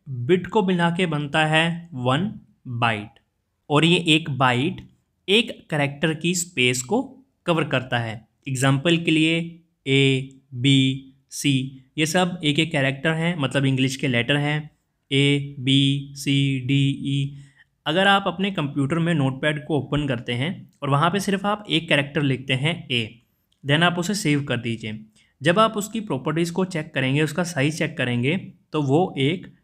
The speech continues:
बाइट के बराबर होगा। इसी तरह ये जितने भी कैरेक्टर होते हैं, इसमें हर कैरेक्टर का साइज एक बाइट के बराबर होता है। वन थाउजेंड एंड ट्वेंटी फ़ोर बाइट्स को मिलाकर बनता है एक किलोबाइट,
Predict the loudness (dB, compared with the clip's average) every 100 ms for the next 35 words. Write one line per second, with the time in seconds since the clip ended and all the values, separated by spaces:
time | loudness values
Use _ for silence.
0 | _ -12 0 2 4 0 -4 -2 -2 -2
1 | -4 -4 -6 -10 -16 _ _ _ _ _
2 | -6 -4 0 2 2 0 -10 _ _ 2
3 | 2 2 2 0 2 2 0 0 -2 0
4 | 0 0 0 0 0 2 2 2 0 0
5 | -4 -6 -4 -4 0 2 2 0 0 -2
6 | -14 _ -4 0 0 -2 -4 -2 -4 -4
7 | -6 -8 -10 -12 -12 -16 _ _ _ _
8 | 0 4 4 4 2 2 2 0 2 2
9 | 2 0 0 0 0 2 2 2 4 4
10 | 2 -4 0 2 2 2 0 -2 -2 0
11 | 0 2 0 -4 -10 _ _ 0 0 -4
12 | -16 -2 2 2 2 -4 -8